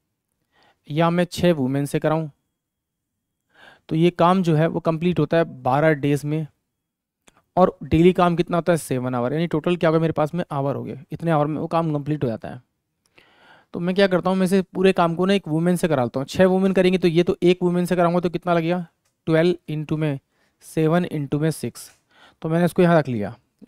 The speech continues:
ट्वेल्व into में सेवन into में सिक्स और ये पूरा काम कंप्लीट हो गया बराबर में।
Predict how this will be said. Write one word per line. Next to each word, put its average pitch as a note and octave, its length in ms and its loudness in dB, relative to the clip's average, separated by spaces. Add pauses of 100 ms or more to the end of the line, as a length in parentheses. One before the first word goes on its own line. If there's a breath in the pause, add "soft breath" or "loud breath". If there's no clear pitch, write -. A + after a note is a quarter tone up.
(120)
ट्वेल्व F#3 340 6
into E3 320 0
में D#3+ 140 0
सेवन F3 520 0 (640 soft breath)
into D#3 300 -2
में E3 100 2
सिक्स - 340 -2 (100)
और E3 120 2
ये F3+ 120 2
पूरा F3 260 2
काम F3+ 240 0
कंप्लीट D3+ 380 -2
हो B2 60 -2
गया A2+ 240 -10
बराबर C#3 460 -2
में। A#2 180 -10